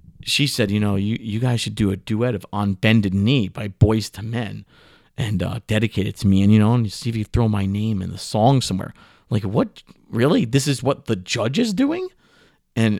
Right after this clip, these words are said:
Meek Mill's like, "Uh, sorry, ma'am, that's not really the type of music I do." And, like, these are the things you, like, she was obsessed with him. And, and there's a few different, like, theories out there, like, that, A, she's just obsessed with him, like, has a thing for him, and,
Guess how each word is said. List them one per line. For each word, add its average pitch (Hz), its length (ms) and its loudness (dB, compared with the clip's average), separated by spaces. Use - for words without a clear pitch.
Meek 120 220 0
Mill's 120 320 2
like, 113 400 -8
"Uh, - 320 -16
sorry, 117 480 0
ma'am, 107 380 0
that's 117 280 -10
not 127 240 -4
really 117 480 -6
the 104 80 -12
type 110 280 -8
of 113 60 -4
music 113 420 0
I - 140 -8
do." - 240 -14
And, 110 260 2
like, 160 300 2
these 196 300 2
are 202 40 2
the 190 100 -2
things 175 240 4
you, 175 100 2
like, 131 240 -4
she - 220 -2
was 143 120 4
obsessed 170 440 0
with 123 100 0
him. - 180 -10
And, 107 400 0
and 117 240 2
there's 135 140 2
a 120 60 -4
few 156 180 -4
different, 127 400 -6
like, 104 340 -6
theories 104 560 -4
out - 180 -8
there, - 140 -10
like, 104 260 -14
that, - 240 -10
A, 113 280 -4
she's 123 260 -2
just 110 220 -4
obsessed 107 360 -4
with 107 120 0
him, 104 160 -4
like, 101 160 -12
has 107 200 -8
a 98 60 -6
thing 107 300 -2
for 101 420 -2
him, 101 180 -4
and, - 200 -14